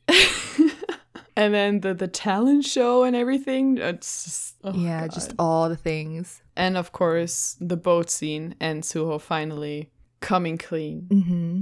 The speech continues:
Speaker 2: And then the kiss that finally happened
Speaker 1: Yeah.
Speaker 2: after eight episodes.
Speaker 1: Yes. They kissed while hiding behind a rock. How romantic.
Speaker 2: <laughs> Hey, romance is everywhere.
Speaker 1: Exactly. And that was also when, um,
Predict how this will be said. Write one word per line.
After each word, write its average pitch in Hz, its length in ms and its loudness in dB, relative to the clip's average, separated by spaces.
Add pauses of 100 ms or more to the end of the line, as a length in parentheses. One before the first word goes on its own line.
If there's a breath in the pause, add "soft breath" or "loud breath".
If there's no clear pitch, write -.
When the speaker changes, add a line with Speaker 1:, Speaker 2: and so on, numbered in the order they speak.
(300)
Speaker 2:
And 165 140 -4
then 165 160 -6
the 160 80 -8
kiss - 560 0 (260)
that 175 140 -4
finally 180 460 0
happened 170 460 -2
Speaker 1:
Yeah. 165 100 -2
Speaker 2:
after 160 340 -6
eight 160 160 -2
episodes. 160 840 -8
Speaker 1:
Yes. 170 920 -4 (220)
They 175 140 -6
kissed - 760 -8
while 170 160 -6
hiding 160 640 -8 (380)
behind 151 320 -10
a 143 40 -8
rock. 147 440 -10
How 170 180 -10
romantic. - 480 -2
Speaker 2:
<laughs> 302 720 4 (140)
Hey, 247 340 6
romance 190 560 4 (100)
is 185 320 2
everywhere. 175 680 -2 (100)
Speaker 1:
Exactly. 180 640 -2
And 220 160 4
that 254 160 6
was 311 160 0
also 202 340 0
when, 160 540 -4
um, 160 500 -4